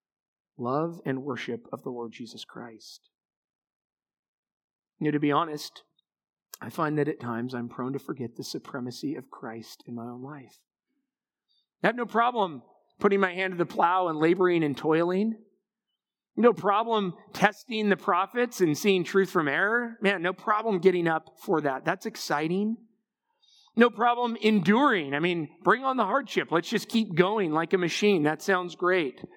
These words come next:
We'll serve and disciple and preach and teach and encourage and exhort and admonish. But all of that can be done without worshiping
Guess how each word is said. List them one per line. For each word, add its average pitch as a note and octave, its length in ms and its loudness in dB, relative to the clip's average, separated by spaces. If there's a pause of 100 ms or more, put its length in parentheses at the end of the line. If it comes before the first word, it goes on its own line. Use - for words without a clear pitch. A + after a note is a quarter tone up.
(200)
We'll E3 100 2
serve G3 400 2
and D3 100 0
disciple F3 600 -2
and C3+ 140 -2
preach G3 360 -2
and D3 140 -4
teach G3+ 320 -4
and C#3+ 80 -2
encourage C#3+ 460 2
and C3+ 100 0
exhort C3 540 -6 (480)
and A#2+ 120 -12
admonish. B2 760 -12 (2250)
But C#3+ 80 -4
all F3 160 2
of G#3 60 0
that F#3 180 0
can F#3 120 -4
be D#3 100 0
done D3+ 320 0
without C#3+ 680 -4 (880)
worshiping B2+ 840 -4